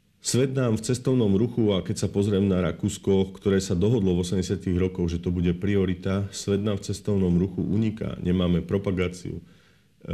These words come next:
nevieme, e, sa prihlásiť o fondy. Ak je šport ako malá prísavka na školstve, keď prídu eurofondy, všetko ide digitalizácia, na šport neostáva nič. Keď prídu peniaze na diaľnice,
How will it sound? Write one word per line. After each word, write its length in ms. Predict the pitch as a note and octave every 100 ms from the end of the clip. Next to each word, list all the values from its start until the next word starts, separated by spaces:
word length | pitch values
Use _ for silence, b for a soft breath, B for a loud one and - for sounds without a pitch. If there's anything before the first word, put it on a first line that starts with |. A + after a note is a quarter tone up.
| E2+
nevieme, 800 | F2 F2+ F#2 F#2 F2 F2 E2 D#2+ -
e, 240 | E2+ E2 E2+
sa 160 | F2
prihlásiť 480 | G2 A2+ G#2 F2 E2 F2
o 0 |
fondy. 400 | F2 D#2 D2+ D#2
Ak 160 | A2
je 160 | A#2+ B2+ - B B B B
šport 400 | - - C#3 A#2
ako 320 | C#2+ - F#2+
malá 480 | F2 G2+ A#2 G#2+ G#2 -
prísavka 560 | G2+ G2 A2 G2 G2
na 160 | E2+ F#2+
školstve, 560 | - B2 - - - -
keď 100 | E2 -
prídu 320 | F#2 F#2 F2+
eurofondy, 480 | E2+ F#2 F2+ F#2 F2
všetko 320 | - - F#2
ide 160 | F2 E2
digitalizácia, 880 | D#2+ E2+ D#2+ D#2 D#2 D#2 D2+ D#2+
na 160 | F2+ F#2
šport 240 | - F2
neostáva 400 | E2+ D#2+ - D#2
nič. 320 | D#2 D#2+ - B B B B B
Keď 120 | - F#2+
prídu 320 | G2+ A#2+ B2+
peniaze 480 | B2 A#2 B2 B2 A#2+
na 160 | A2 F#2+
diaľnice, 720 | F#2+ G2 G#2+ A2 - A#2+